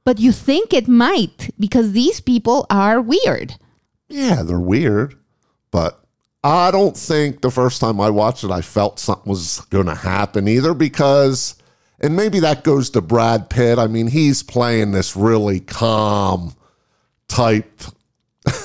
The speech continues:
Speaker 2: He's got a lot of ability, let's put it this way, and he's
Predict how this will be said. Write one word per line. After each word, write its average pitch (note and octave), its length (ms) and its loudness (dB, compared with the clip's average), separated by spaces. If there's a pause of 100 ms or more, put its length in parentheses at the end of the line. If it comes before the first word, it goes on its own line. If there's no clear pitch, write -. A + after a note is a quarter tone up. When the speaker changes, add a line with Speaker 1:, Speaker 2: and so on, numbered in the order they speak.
(880)
Speaker 2:
He's G#3 200 0
got G3 220 0
a F#3 40 2
lot D#3+ 280 0
of C3+ 80 2
ability, A#2+ 580 2
let's G2+ 260 2
put A2+ 220 0
it G#2 160 0
this A2+ 300 -2
way, G2+ 500 0
and B2+ 180 0
he's B2+ 560 2